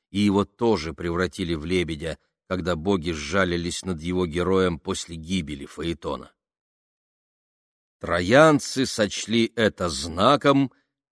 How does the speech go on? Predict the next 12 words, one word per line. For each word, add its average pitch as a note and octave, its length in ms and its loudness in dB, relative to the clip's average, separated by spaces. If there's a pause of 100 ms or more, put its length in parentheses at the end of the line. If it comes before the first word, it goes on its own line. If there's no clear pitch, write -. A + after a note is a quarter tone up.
(140)
и G2 80 -2
обратились G2+ 720 2
в C#2+ 160 -12
бегство, C#2 720 -6 (300)
в F2+ 80 -4
укрытии B2+ 680 0
родного F2+ 580 2
города. D2 540 -4 (800)
Агамемнон E3 800 6
приказал C3 600 4
не A2+ 220 6
преследовать. D2 920 -6